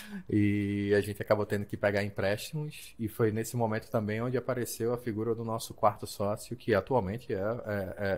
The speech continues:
é, é o, dessa, dessa turma original, é o único que restou junto comigo,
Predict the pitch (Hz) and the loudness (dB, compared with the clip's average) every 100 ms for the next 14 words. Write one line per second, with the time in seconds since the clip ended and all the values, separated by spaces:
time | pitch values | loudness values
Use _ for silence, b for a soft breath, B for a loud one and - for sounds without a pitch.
0 | - 98 98 98 90 - - 95 95 - | -2 -4 -4 -4 -8 -12 -16 -12 -12 -8
1 | 92 107 - 120 104 - 113 104 104 - | 2 2 2 0 0 -2 -12 -2 0 0
2 | - 120 117 113 107 101 98 113 127 B | 0 2 2 0 -2 0 0 0 -2 B
3 | B B B 92 101 104 113 - 120 113 | B B B 4 4 4 2 0 0 0
4 | 110 104 113 - 107 101 107 - 127 113 | 0 0 0 0 -2 -2 -6 -2 0 0
5 | 101 95 | 0 -4